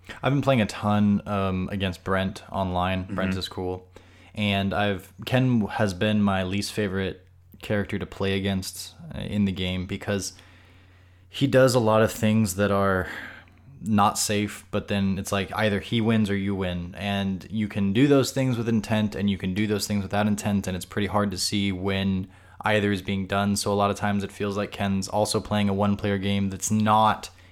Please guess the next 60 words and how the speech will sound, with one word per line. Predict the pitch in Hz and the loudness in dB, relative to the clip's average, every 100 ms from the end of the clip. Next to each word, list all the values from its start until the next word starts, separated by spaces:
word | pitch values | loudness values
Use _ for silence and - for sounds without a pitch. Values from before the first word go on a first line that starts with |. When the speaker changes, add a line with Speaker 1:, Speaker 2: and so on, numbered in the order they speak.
| - | -6
Speaker 1:
in | 117 110 | -2 2
his | 107 98 | 2 0
favor | - - 110 131 131 | -4 -2 2 4 4
by | 135 127 | 2 4
any | 135 139 | 2 2
means, | 131 131 147 | 2 0 0
which | 107 98 | -2 -2
is | 90 | 2
why | 104 | 2
he's | 107 | 2
not | 104 95 | 0 -2
that | 92 | -4
great | 92 101 | -2 -2
of | 95 | -2
a | |
character, | - 101 101 98 107 | -2 -2 -2 0 -2
but | 101 104 | 0 0
he's | 98 | 0
like, | 98 - - - - | -2 -4 -20 -20 -4
"I'm | 101 104 | 2 4
gonna | 110 | 6
go | 107 110 | 6 4
for | - 117 | 4 4
an | |
overhead," | 120 113 98 87 80 - | 4 4 2 -2 -6 -8
and | 92 | -10
it's | - | -8
like, | 87 | -8
if | 87 | -6
you | 95 | -4
block | 98 98 107 | 2 2 2
it, | 120 | 0
well, | 98 | 0
you | 101 | -4
get | 101 | -4
to | 95 | -6
punish | 101 92 87 | -4 -4 -6
him, | 90 | -10
and | |
if | 90 98 | -8 -2
not, | 95 101 101 | 2 2 2
he | 104 | -2
gets | 107 - - | -4 -4 -8
the | 95 | -8
thing. | - 90 87 - - - | -4 -4 -6 -14 -14 0
But | 110 101 - - - - - - 113 | 0 0 -6 -20 -20 -20 -14 -8 0
I | 123 | 2
think | 113 123 107 | 2 2 2
that | 113 107 101 104 | 4 4 2 -4
the | 98 | -4
term | 101 - 107 | -2 0 2
reckless, | 101 98 - 101 - | 4 2 2 -4 -2
like | 101 95 | -4 -2
you | 98 | -2
used, | 98 95 92 | -2 -4 -4
John, | 98 95 | -4 -2
is | |
a | 95 | -4
very | 95 95 | -4 -4
good, | 95 95 92 | -2 -4 -6